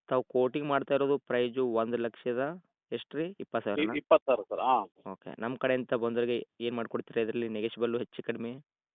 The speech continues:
Speaker 2: ಕೊಡ್ತೇವೆ ಸರ್, ಒಂದು ಹತ್ತು ಕೊಡ್ತೀವಿ.
Speaker 1: ಒಂದು ಲಕ್ಷದ ಹತ್ತು ಸಾವಿರ ಗಾಡಿ ಕೊಡ್ತೀರಾ?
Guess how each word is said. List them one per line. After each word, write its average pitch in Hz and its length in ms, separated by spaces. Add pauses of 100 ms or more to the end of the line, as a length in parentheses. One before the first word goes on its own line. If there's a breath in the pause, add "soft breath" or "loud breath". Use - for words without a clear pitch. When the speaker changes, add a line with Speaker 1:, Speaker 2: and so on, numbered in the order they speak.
(500)
Speaker 2:
ಕೊಡ್ತೇವೆ 160 240
ಸರ್, 151 100
ಒಂದು 139 240
ಹತ್ತು 147 180
ಕೊಡ್ತೀವಿ. 117 360 (840)
Speaker 1:
ಒಂದು 110 260
ಲಕ್ಷದ 113 220
ಹತ್ತು 131 180
ಸಾವಿರ 117 180
ಗಾಡಿ 127 140
ಕೊಡ್ತೀರಾ? - 420